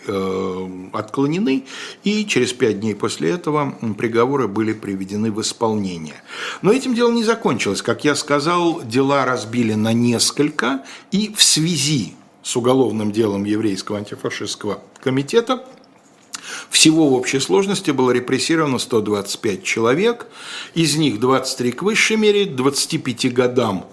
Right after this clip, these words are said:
двадцать, двадцати годам три, к пятнадцати годам одиннадцать, к десяти годам пятьдесят, к восьми годам два, к семи годам один, к пяти годам два, к трём с половиной годам один, это вот Линнештерн,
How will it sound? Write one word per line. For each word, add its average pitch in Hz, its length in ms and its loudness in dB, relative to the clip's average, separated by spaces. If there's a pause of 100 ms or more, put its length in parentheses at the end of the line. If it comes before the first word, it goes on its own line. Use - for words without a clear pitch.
(120)
двадцать, 170 580 2
двадцати 127 560 0
годам 104 460 0
три, 202 320 0
к - 160 -12
пятнадцати 127 680 -4
годам 101 380 -4
одиннадцать, 202 580 0 (360)
к 113 40 -6
десяти 143 460 2
годам 107 480 0
пятьдесят, 110 720 0
к 101 40 -8
восьми 120 400 -2
годам 95 440 -4
два, 156 320 2 (180)
к - 60 -6
семи 139 320 2
годам 101 340 -2
один, 165 320 0
к - 100 -12
пяти 120 260 -4
годам 98 420 -6
два, 214 280 2 (200)
к - 40 -20
трём 120 200 2
с - 80 -6
половиной 107 440 2
годам 92 520 -4
один, 170 480 0
это 190 220 -2
вот 180 180 -6
Линнештерн, 165 600 -6